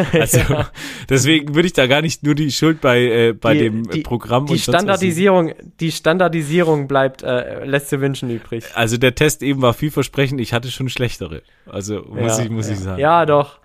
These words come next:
Speaker 1: Ja.
Speaker 2: Ähm, äh, mir fällt da spontan auch meine Balkonfolge ein.
Speaker 1: Oh ja, die war
Speaker 2: Äh,
Speaker 1: auch
Speaker 2: in
Speaker 1: gut.
Speaker 2: der, ja, in der der Ton halt einfach
Speaker 1: Ja.
Speaker 2: auch desolat war.
Speaker 1: Inhaltlich
Speaker 2: Aber,
Speaker 1: war die aber
Speaker 2: ähm,
Speaker 1: super.
Speaker 2: Ja, inhaltlich war die okay.
Speaker 1: Ja.
Speaker 2: <laughs>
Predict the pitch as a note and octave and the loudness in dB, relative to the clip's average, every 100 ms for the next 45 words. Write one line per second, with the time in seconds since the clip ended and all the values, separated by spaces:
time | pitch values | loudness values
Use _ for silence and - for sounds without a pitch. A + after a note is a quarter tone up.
0 | - - C#3+ C#3 D3 C3+ C#3+ C#3+ D3 D#3+ | -20 -8 0 0 0 -6 -4 -4 0 0
1 | D#3+ E3+ E3 D#3 D3+ C#3+ D3+ C#3+ C3 C3+ | 2 2 2 0 -4 -2 0 0 0 -2
2 | C3 C3 C3 B2+ C#3+ D#3 D#3 C3+ A#2+ A2+ | -2 2 0 2 2 2 2 0 2 2
3 | G#2+ A2+ A#2 A#2+ C#3 C#3 B2+ B2+ B2 A#2 | 0 0 -2 -4 -2 0 0 0 0 0
4 | A#2 A#2+ A#2+ A#2+ A#2 - - - - B2 | -4 -4 -2 -2 -2 -6 -18 -20 -10 -6
5 | A#2 A#2 A#2 A#2 A#2 A2 B2+ B2 B2 A2 | -4 -6 -4 -2 -2 -4 -4 -2 -2 -6
6 | A2 G#2+ A2+ A2+ A2 - - A2+ A2 G#2 | -8 -8 -10 -6 -8 -8 -8 -6 -2 0
7 | A2+ - G#2 A2 - - C#3+ F3+ A#2+ C3 | 0 -2 -6 -6 -12 -2 0 2 2 0
8 | C#3+ B2+ A#2 A2+ B2 D#2+ F2 _ _ _ | 0 -2 -2 -4 -6 -12 -14 _ _ _
9 | _ _ _ _ B2+ D#3 G3+ F3 F3 G3 | _ _ _ _ 0 0 0 -2 -2 -2
10 | D3 - C#3+ C#3 C#3 - - A#3 - A#3+ | -4 -4 -4 -2 -6 -6 0 0 4 2
11 | - | 2